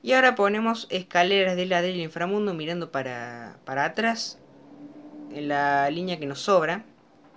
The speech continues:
Bueno, no nos sobra, pero son tres. Y acá al medio ponemos, dejamos un hueco.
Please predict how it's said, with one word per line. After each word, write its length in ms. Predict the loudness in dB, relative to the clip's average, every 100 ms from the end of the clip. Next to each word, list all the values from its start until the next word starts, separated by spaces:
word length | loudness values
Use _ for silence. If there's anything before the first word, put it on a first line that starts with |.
| -20 _ _ _
Bueno, 160 | -10 -8
no 40 |
nos 140 | -8 -6
sobra, 280 | -2 -2 -2
pero 260 | -6 -8 -12 _
son 360 | -10 -10 -10
tres. 360 | -8 -8 -8 -16 -20 -20 -8
Y 60 | 0
acá 140 | 4
al 40 | 4
medio 220 | 4 4
ponemos, 540 | 4 4 2 -2 -8 -10
dejamos 360 | -6 -2 0
un 100 | 2
hueco. 340 | 2 2 0